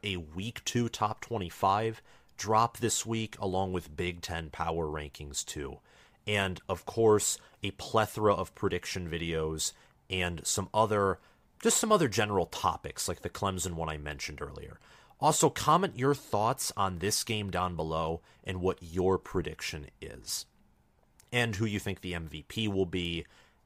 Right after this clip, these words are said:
and also your thoughts on the two programs moving forward, because Colorado's moving back to the Big twelve after a, let's see, about twelve, thirteen year exodus, just quickly thinking in my head since when they left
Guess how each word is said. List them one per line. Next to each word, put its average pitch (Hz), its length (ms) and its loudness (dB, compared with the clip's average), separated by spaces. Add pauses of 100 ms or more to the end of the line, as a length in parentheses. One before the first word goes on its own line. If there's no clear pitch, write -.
(100)
and 98 180 0
also 123 280 2
your 120 180 0
thoughts 117 320 0
on 117 80 0
the 95 80 -2
two - 180 0
programs 90 640 0
moving 85 300 -4
forward, 85 500 -2
because 82 300 -6
Colorado's 92 680 2
moving 87 380 -2
back 80 300 -6
to 87 100 -12
the 82 80 -6
Big 78 240 -12
twelve 87 480 -2 (480)
after 85 480 -2
a, 78 420 -6 (720)
let's 82 240 -6
see, 69 400 -6
about 76 300 -10 (160)
twelve, 101 520 4
thirteen 98 720 -2
year 92 200 -2
exodus, 110 720 0 (300)
just - 280 -6 (300)
quickly - 380 -4
thinking 90 400 -6
in 82 80 -6
my 76 140 -6
head 82 280 -4
since 78 300 -8
when 78 140 -8
they 76 100 -10
left 78 460 -6